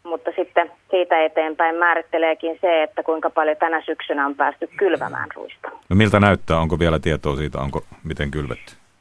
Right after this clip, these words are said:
Speaker 1: Näyttää vähän murheelliselta, koska, ää, syksy oli niin sateinen, että ei päästy niin paljon pu-, äm,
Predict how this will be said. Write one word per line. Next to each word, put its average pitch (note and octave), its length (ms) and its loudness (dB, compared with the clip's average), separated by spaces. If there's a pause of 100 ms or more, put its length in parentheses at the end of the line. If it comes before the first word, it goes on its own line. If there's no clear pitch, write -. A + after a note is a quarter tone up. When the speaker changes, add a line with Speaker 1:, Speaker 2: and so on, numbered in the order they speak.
(520)
Speaker 1:
Näyttää D#3+ 420 2
vähän E3+ 160 -2
murheelliselta, D#3 720 0
koska, D#3 340 -4 (580)
ää, D#3+ 380 4 (1800)
syksy B3+ 260 0
oli G3 220 4
niin F#3+ 280 0
sateinen, E3 600 0
että E3+ 220 -2
ei F#3+ 160 2
päästy F3 440 0
niin F3 240 0
paljon D3 300 0
pu-, D#3+ 300 0
äm, D3 340 -6